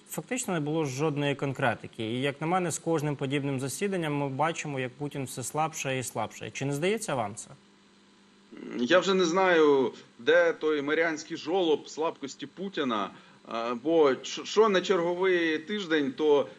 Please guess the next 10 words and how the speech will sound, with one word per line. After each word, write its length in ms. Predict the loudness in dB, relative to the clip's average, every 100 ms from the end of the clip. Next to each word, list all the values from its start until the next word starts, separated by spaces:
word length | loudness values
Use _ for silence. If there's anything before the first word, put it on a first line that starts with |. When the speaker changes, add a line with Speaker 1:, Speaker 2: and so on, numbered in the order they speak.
| _
Speaker 2:
падіння 460 | -2 0 -4 -2 0
далі 280 | 2 2
продовжується. 840 | 0 -2 -2 -2 -2 -8 -10 -10 -14 _ -20 -20 -8
Е, 140 | -4 -2
насправді, 640 | -2 0 2 2 0 0 2
е, 440 | 4 2 2 2 0 -6 -8
а 100 | -4
що 160 | -2 -4
Путіну 380 | -6 -4 2 4
робити? 500 | 4 2 0 -6